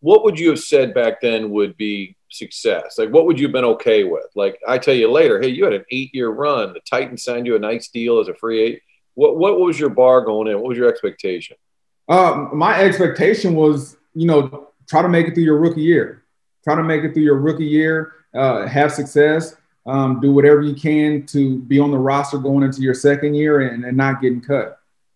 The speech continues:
Speaker 2: And as much as that was my, my goal for my first year, that goal didn't start until I made the roster my rookie year.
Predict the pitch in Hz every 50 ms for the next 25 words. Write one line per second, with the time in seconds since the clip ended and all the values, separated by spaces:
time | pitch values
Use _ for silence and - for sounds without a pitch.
0 | _ - 123 127 123 120 117 117 113 - - 131 117 127 139 147 143 147 135 127
1 | 139 131 131 139 139 135 127 120 120 135 131 131 131 127 110 120 123 123 120 113
2 | 127 135 139 143 135 131 127 127 127 - - 135 135 131 135 - 143 147 151 151
3 | 143 131 135 139 127 139 139 135 131 127 120 135 139 135 127 117 - - - 143
4 | 143 139 131 120 120 113 - 117 117 117 120 123 127 127 123 117 117 113 117 123
5 | 131 147 147 - - - 113 107 107 - - 113 110 107 110 113 110 113 107 101
6 | 101 98 92 87 87